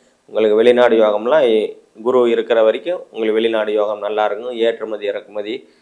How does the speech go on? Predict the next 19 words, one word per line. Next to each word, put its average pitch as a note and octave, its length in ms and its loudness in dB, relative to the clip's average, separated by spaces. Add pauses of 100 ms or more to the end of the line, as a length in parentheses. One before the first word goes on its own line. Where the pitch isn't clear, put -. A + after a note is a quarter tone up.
(220)
அ, G#2+ 200 -2
பண்ணிக்கிட்டு A2+ 420 -4
இருக்கிறவங்க, G#2+ 480 -2
ஓடிக்கொண்டே, A#2+ 760 2 (800)
அதாவது A2+ 420 -4
ட்ரா-, G#2+ 600 -2
டிராவல்ஸ் A2+ 300 2
வச்சு G#2+ 240 -6
நடத்துறவங்க, G#2 760 -6 (920)
ஆட்டோ A2 320 0
ஓட்டுறவங்க, G#2 340 -2
அந்த A2+ 200 -4
மாதிரி A#2 200 0
ஓடிக்கொண்டே A#2+ 760 0 (360)
தொழில், A#2 380 -2
நகர்ந்து A#2 440 -4
கொண்டே G#2+ 520 0
தொழில் A2 320 -2
பண்றவங்களுக்கெல்லாம் A2 760 -4